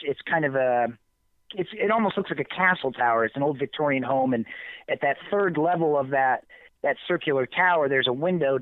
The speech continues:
towards the attic, and, uh, the curtain moved. And it, it was as if someone had pulled the curtain aside and released it. And, uh, I was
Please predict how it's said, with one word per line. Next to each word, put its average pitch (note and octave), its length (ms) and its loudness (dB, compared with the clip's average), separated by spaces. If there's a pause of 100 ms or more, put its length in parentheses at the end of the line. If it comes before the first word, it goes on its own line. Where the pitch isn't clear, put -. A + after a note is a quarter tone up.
towards D3 280 -2
the B2 140 -6
attic, C#3 420 2 (400)
and, C#3 460 2 (160)
uh, A#2+ 240 2 (120)
the C3+ 100 -2
curtain A3+ 300 -2
moved. G#2+ 320 -4 (360)
And C#3 380 0 (120)
it, C3+ 280 -2
it C3+ 180 -2
was C#3 180 -2
as C#3+ 240 0
if D#3+ 240 0
someone D#3+ 280 0
had D3 220 0
pulled E3 240 -2
the C#3 80 -4
curtain F3+ 340 -2
aside C#3+ 460 0
and C3 120 -2
released C#3 420 -2
it. G2 200 -6 (400)
And, B2+ 460 0 (500)
uh, - 20 0
I A#2+ 320 2
was D3 120 -2